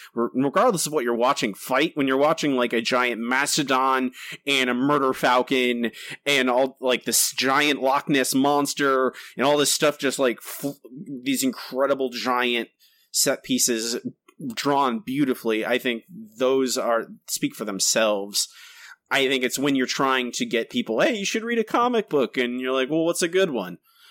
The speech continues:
I'd be like, I wouldn't, I, I, like, if they're a huge metal fan, I'd be, "Absolutely, they should read Murder Falcon.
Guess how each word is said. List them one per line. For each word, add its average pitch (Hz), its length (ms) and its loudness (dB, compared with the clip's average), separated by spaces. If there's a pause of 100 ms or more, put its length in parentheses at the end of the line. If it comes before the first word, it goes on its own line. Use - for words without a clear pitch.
(120)
I'd 104 120 0
be 120 60 2
like, 117 260 2
I 139 140 4
wouldn't, 139 420 0
I, 120 140 0
I, 131 160 0
like, 123 240 0
if 131 80 -2
they're 208 140 2
a 160 80 4
huge 151 240 0
metal 175 380 4
fan, 98 500 -6 (420)
I'd 123 100 -4
be, 123 220 -2
"Absolutely, 175 800 2
they 117 180 -2
should 98 200 -6
read 95 200 -4
Murder 92 280 -8
Falcon. - 480 -8